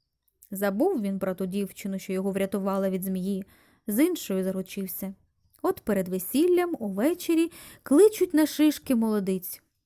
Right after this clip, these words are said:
Прикликали й ту дівку, що він з нею втікав. Хоч ніхто й не знав, що вона за дівка.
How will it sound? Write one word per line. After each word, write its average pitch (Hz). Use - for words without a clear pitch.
Прикликали 311
й -
ту 330
дівку, 254
що 320
він 330
з 262
нею 226
втікав. 214
Хоч 254
ніхто 370
й 277
не 330
знав, 254
що 226
вона 190
за 196
дівка. 180